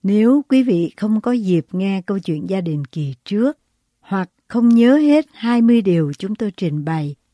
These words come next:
và muốn nghe lại những điều đó để vợ chồng hiểu nhau hơn, kính mời quý vị liên lạc với chúng tôi theo số điện thoại sẽ thông báo ở cuối giờ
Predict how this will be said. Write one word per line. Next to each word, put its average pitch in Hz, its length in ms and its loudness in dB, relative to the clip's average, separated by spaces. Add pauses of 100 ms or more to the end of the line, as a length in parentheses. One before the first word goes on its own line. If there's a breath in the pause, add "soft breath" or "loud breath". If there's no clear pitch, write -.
(320)
và 170 180 -4
muốn 220 320 2
nghe 226 240 2
lại 151 280 -4
những 170 260 -4
điều 151 220 -4
đó 180 400 -6 (520)
để 175 280 0
vợ 175 360 0
chồng 160 340 -2
hiểu 160 320 -2
nhau 220 260 0
hơn, 240 360 2 (640)
kính 214 200 2
mời 156 360 0
quý 202 140 -2
vị 156 260 -4
liên 185 340 0
lạc 156 320 -6
với 175 120 -8
chúng 190 260 -6
tôi 180 340 -4 (500)
theo 185 380 -4
số 214 340 -4
điện 151 300 -2
thoại 151 340 -6
sẽ 165 200 -10
thông 196 280 -6
báo 202 340 -4
ở 156 280 -8 (100)
cuối 214 280 -2
giờ 156 300 -4